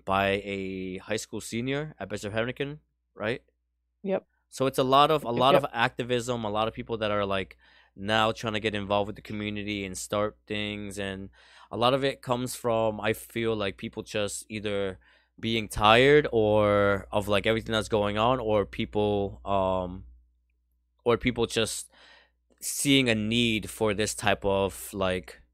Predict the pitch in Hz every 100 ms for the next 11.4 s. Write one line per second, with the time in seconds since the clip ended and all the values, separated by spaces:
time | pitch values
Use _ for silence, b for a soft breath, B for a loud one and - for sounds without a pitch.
0 | _ _ _ _ _ _ - - _ -
1 | - 107 98 92 87 - - - _ _
2 | _ _ _ _ - - 208 107 101 95
3 | 196 220 254 262 180 185 190 104 - _
4 | _ _ _ _ - 220 254 240 202 190
5 | 185 175 - 170 170 170 - - 170 165
6 | 165 208 190 185 - 185 185 - 180 185
7 | 175 - 185 180 - 170 - 180 165 170
8 | 170 175 175 180 170 170 160 175 165 -
9 | 165 160 - 180 160 156 _ _ _ _
10 | _ 185 180 170 - 175 190 208 214 196
11 | 190 190 190